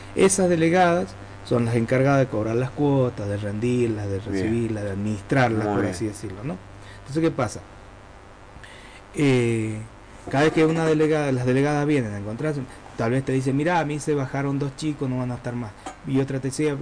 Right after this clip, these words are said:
Speaker 1: "Yo tengo cinco más". O sea,
Speaker 2: Que se suman.
Speaker 1: se suman.
Speaker 2: Bien, bien.
Speaker 1: Entonces, hay gente que de repente no le, no le parece, o el chico no está, no,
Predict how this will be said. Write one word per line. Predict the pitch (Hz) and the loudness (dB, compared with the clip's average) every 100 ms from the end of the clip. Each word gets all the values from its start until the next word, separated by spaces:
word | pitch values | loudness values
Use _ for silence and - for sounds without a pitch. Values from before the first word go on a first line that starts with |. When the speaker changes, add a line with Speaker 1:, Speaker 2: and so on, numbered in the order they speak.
| 139 | -2
Speaker 1:
"Yo | 156 160 | -2 -2
tengo | 170 165 | -2 -4
cinco | - 170 165 151 | -4 -4 -2 -2
más". | 135 107 - - | -2 -8 -14 -16
O | 113 | -14
sea, | 110 110 - | -14 -16 -18
Speaker 2:
Que | - | -14
se | 95 95 | -8 -8
suman. | - 104 85 | -6 -8 -6
Speaker 1:
se | 123 | -6
suman. | 110 104 95 | -4 -4 -6
Speaker 2:
Bien, | 98 - - | -10 -16 -12
bien. | 95 92 | -10 -8
Speaker 1:
Entonces, | - 143 170 - - - | -6 -4 -4 -6 -16 -8
hay | 135 | -4
gente | 160 160 151 | 0 0 0
que | 131 110 - - | -2 -4 -6 -12
de | 123 117 | -4 -2
repente | 120 117 127 117 104 | -2 -2 -2 -4 -6
no | 101 117 139 | -8 -4 -2
le, | 147 151 151 147 139 - - - - 139 | 2 2 2 0 -4 -12 -20 -20 -14 -8
no | 127 127 131 | -4 -2 -2
le | 139 | -2
parece, | 147 180 226 214 - | -2 0 0 0 0
o | 127 | -2
el | 117 | -2
chico | 135 135 | -4 -4
no | 135 | -4
está, | 135 139 | -4 -6
no, | 123 127 123 123 | -8 -8 -8 -10